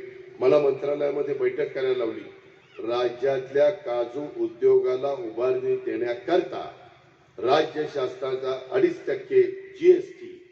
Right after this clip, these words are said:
हा शंभर टक्के परत करण्याचा निर्णय मी त्या बैठकीमध्ये घेतला. पाच टक्के त्याला जीएसटी आहे, अडीच टक्के जीएसटी केंद्राला जातो, तिथं मी काही करू शकत नव्हतं.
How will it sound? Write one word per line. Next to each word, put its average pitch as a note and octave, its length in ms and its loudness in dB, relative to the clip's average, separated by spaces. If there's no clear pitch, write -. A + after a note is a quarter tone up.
हा D3 160 2
शंभर D3+ 360 -4
टक्के D#3+ 320 2
परत D3 380 0
करण्याचा C3 460 -4
निर्णय A#2 380 0
मी G3 100 -2
त्या - 200 0
बैठकीमध्ये - 680 -2
घेतला. - 340 -4
पाच C#3 420 4
टक्के D#3+ 280 -4
त्याला D#3+ 300 -2
जीएसटी D#3 540 -8
आहे, - 120 0
अडीच D#3 400 4
टक्के E3 300 0
जीएसटी E3 480 -2
केंद्राला D#3+ 520 -2
जातो, D#3+ 360 -2
तिथं E3 260 0
मी E3+ 80 4
काही E3 200 0
करू E3 240 -2
शकत D#3+ 380 -8
नव्हतं. D3+ 360 -4